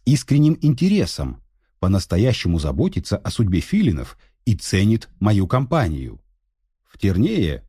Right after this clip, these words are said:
мы жили при Сихотэ-Алинском исследовательском центре и каждый день ездили исследовать растительность и водоемы то на один, то на другой гнездовой участок.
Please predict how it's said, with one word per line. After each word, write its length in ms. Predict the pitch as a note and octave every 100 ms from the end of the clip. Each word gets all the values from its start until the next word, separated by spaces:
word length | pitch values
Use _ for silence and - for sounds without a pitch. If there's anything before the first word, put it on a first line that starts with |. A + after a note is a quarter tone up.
| -
мы 220 | E2 G2+
жили 460 | F2+ G#3+ G2 C2+ - _
при 120 | G2
Сихотэ-Алинском 1160 | - A#2 B2+ C3+ - F2+ G2+ F#3 - D#3 C3+ -
исследовательском 800 | - - A#2 C3+ C#3 D3 C3 E3+
центре 640 | E3+ F#3+ F2+ C#2+ C#2+ B1 - _ _
и 100 | -
каждый 440 | A#2+ D3 A#2 F2 D#2
день 360 | F#2+ G3 F3+ - _
ездили 600 | D#2 E2+ C3 F#2 G2 F#2+ -
исследовать 640 | - - E3+ F#3 D#3+ D3+
растительность 720 | F2 E2 - G#3 D#3+ D3 - - _ _
и 180 | G#2 G#2
водоемы 600 | F2+ F2 D#2+ D#3+ E3 D#3 - _
то 100 | -
на 140 | A#2+ E2
один, 460 | D2 E3 G#3+ E3+ - _
то 120 | -
на 120 | G#3 G3+
другой 500 | F#3+ D#3+ G2+ D2 -
гнездовой 500 | G#2 G2 F2+ F#2 G#2+
участок. 640 | A2+ - E2 - - -